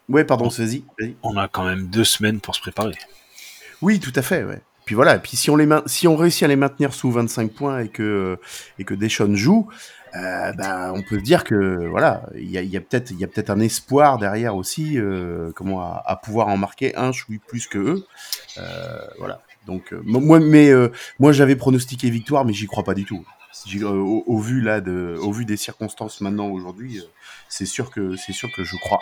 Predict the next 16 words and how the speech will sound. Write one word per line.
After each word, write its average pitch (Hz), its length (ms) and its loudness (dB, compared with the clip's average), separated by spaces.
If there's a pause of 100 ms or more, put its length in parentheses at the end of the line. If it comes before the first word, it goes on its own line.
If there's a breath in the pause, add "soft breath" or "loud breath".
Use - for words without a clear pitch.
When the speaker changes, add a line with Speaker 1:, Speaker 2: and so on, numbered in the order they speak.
Speaker 1:
absolument 107 460 0
pas 127 220 -8 (260 loud breath)
en 104 100 -2
la 98 100 2
victoire 98 320 -4
des - 80 -6
Browns, 101 360 -2
euh, 82 160 -6
dimanche. 92 420 -10 (1300 loud breath)
Et 135 80 2
le 170 100 6
match, 190 380 2
euh, 143 240 4
c'est 139 340 -2
dimanche, 160 720 -2
euh, 101 1120 -2